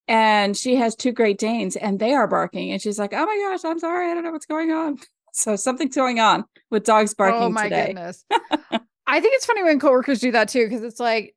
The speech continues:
Speaker 2: do you not remember that we all did this
Speaker 1: Right.
Speaker 2: together?
Speaker 1: <laughs> For, for
Speaker 2: Like,
Speaker 1: a long time.
Speaker 2: two, three years ago, we all worked from home. Pand-, like,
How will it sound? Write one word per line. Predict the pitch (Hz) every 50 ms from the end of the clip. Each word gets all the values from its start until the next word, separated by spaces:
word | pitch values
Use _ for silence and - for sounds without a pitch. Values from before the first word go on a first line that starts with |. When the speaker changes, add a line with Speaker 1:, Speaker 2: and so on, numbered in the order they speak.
| - 226
Speaker 2:
do | 214 262
you | 269 302
not | 349 427 440 370
remember | 320 320 277 285 277 277 330 311
that | 277 226
we | 208 220 214 202
all | - - 208 202 196
did | 196 196 247 226
this | 233 240 247 254 254 - - - - _ _ _ _ _ _ _ _ -
Speaker 1:
Right. | 220 208 196 185
Speaker 2:
together? | - 196 196 190 226 226 220 220 240 277 294 277 -
Speaker 1:
<laughs> | -
For, | - 226 - - 220
for | - - - 220
Speaker 2:
Like, | 214 208
Speaker 1:
a | 202
long | 196 196 202 208 208
time. | - - 196 170 165 156 156 - 226 -
Speaker 2:
two, | 240 247 240 254 262
three | 247 - 254 262 247 240 233
years | 220 214 226 247 240 254
ago, | 254 220 240 233 226 240 240 233
we | 240 311 294
all | - - 220 226 240
worked | 247 254 269 -
from | 277 285
home. | 277 262 254 240
Pand-, | 311 262 240 233 226 -
like, | - 240 233 202 - -